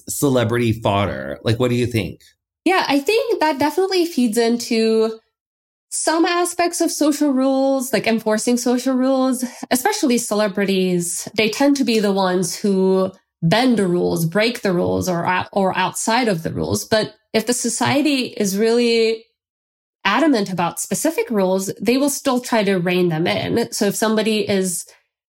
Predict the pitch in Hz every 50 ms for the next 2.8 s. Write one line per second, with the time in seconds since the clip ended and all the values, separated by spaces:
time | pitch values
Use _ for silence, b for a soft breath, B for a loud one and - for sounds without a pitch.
0 | _ _ _ _ - 196 196 190 190 190 185 165 - - 269 262 - - 240 247
1 | 277 269 220 - - 185 170 165 160 135 - 269 311 311 - b b b b b
2 | b b _ _ _ _ _ - 233 226 226 226 226 226 226 220